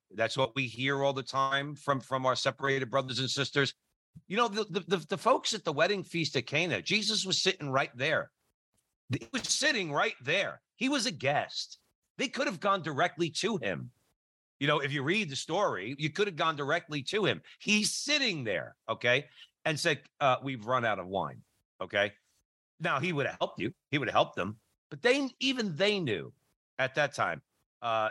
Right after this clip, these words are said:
to say, uh, "I think we ought to go talk to his mother." Um, and these guests go through, get to Jesus through Mary, and she intercedes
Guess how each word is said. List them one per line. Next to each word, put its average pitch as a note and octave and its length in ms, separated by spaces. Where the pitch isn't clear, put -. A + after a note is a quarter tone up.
to A#2 100
say, A#2 320
uh, A2+ 200
"I A#2+ 100
think C3 200
we C3 120
ought A2 80
to G#2+ 60
go G2 120
talk G2+ 220
to G2+ 60
his E2+ 120
mother." E2 320
Um, F#2+ 460
and C3+ 260
these E3+ 320
guests C#3+ 600
go D3 220
through, E3+ 320
get C#3 500
to D3 80
Jesus B2+ 360
through B2 260
Mary, C#3+ 360
and A#2 140
she C#3+ 140
intercedes C3 680